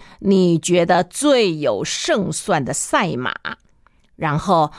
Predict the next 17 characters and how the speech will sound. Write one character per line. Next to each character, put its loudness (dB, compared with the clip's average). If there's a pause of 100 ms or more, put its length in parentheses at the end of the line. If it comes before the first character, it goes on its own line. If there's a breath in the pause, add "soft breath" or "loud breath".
(140 loud breath)
你 4
拿 0
着 -2
这 -2
五 0
马 0
克 -4
去 -6
下 -2
注， -6 (640)
我 0
保 0
证 2
你 2
的 0
心 2
情 0